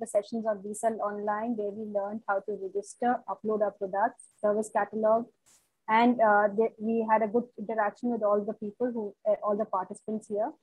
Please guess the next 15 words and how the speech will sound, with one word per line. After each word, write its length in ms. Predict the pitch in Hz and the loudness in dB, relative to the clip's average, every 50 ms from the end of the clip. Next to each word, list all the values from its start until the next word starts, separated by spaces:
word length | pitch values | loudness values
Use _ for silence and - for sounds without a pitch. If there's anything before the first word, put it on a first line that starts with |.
| _ _ _ _ _ _ _ _ _ _ - | _ _ _ _ _ _ _ _ _ _ 0
and 160 | 233 247 254 | 2 2 2
a 40 | 254 | 2
very 280 | 226 233 226 233 233 | 2 2 2 2 2
infi-, 240 | 226 214 - 220 202 - - | 0 -2 -2 -4 -4 -4 -6
insightful 460 | 220 - 226 214 208 214 226 220 - | -4 0 2 2 2 0 -2 -4 -2
session 360 | - 196 190 - - 202 214 | -2 -2 -4 -4 -8 -8 -4
by, 120 | 202 202 196 196 196 190 - 196 | -2 2 4 4 4 2 2 -2
uh, 40 | 190 | -4
Doctor 220 | 190 190 190 - 190 | -4 -6 -6 -4 -4
Radhika. 460 | 196 185 180 190 190 - 220 240 277 - _ _ _ _ _ _ _ _ _ - 208 | -4 -4 -4 -6 -4 -2 -2 -2 -2 -4 _ _ _ _ _ _ _ _ _ -4 0
Before 400 | 202 254 247 - 262 269 294 311 | 0 0 4 8 8 10 10 10
we 100 | 339 330 | 8 6
close 340 | - 277 269 262 269 269 - | 6 6 8 8 8 8 6
today's 380 | 269 226 226 240 254 247 - | 4 4 6 6 4 4 2
sessions, 520 | - 214 202 202 - - 269 349 381 - | 4 4 4 4 2 2 2 2 2 0